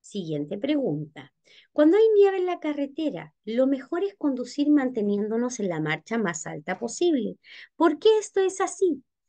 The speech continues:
Para mejorar, para que el patinaje de las ruedas no haga que el motor funcione demasiado rápido. B, para producir rápidamente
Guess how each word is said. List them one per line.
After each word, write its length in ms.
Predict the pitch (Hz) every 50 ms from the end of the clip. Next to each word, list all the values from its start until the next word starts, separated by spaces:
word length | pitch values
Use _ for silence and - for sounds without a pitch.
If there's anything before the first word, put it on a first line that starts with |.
| _ _ _ _ _ _
Para 180 | 269 269 294 294
mejorar, 560 | 294 311 294 - - 311 285 330 349 - - _
para 220 | - 269 269 285 285
que 100 | 285 294
el 140 | 294 285 285
patinaje 580 | - 269 262 254 262 269 294 349 339 - 403
de 120 | 339 381 339
las 180 | 302 262 226
ruedas 420 | 220 240 247 254 262 277 277 - 262
no 220 | 247 233 226 233
haga 240 | 233 233 247 247 247
que 100 | 247 233
el 80 | 220
motor 320 | 202 185 170 - 185 185 202
funcione 480 | - - 190 170 - - 208 226 247
demasiado 580 | 233 233 214 202 180 - - - 160 156 151 147
rápido. 380 | 147 - - - - _ _ _ _ _ _ _ _ _ _ _ - - - _ _ _
B, 340 | 226 226 302 269 185 156 - _ _ _ _ _ _ _ _
para 260 | - 226 220 220 208
producir 600 | 208 220 214 202 208 202 202 - 262 262 269 247
rápidamente 1000 | 240 254 277 302 294 339 311 320 294 262 247 247 262 262 262 - _ 302 320 339